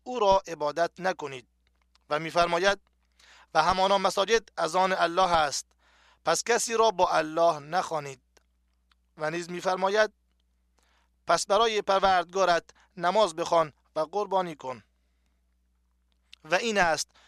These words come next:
مقتضای گواهی توحید لا اله الا الله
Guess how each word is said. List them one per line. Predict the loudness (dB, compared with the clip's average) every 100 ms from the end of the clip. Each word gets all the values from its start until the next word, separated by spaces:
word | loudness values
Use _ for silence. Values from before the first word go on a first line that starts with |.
| _ _ -8
مقتضای | -4 -2 0 0 0 0 -2
گواهی | -2 0 -2 -2 -4
توحید | -4 -4 -4 -6 -4 -4
لا | -2 2 2
اله | 2 -2 -4
الا | -8 -12 -14
الله | -8 -4 -2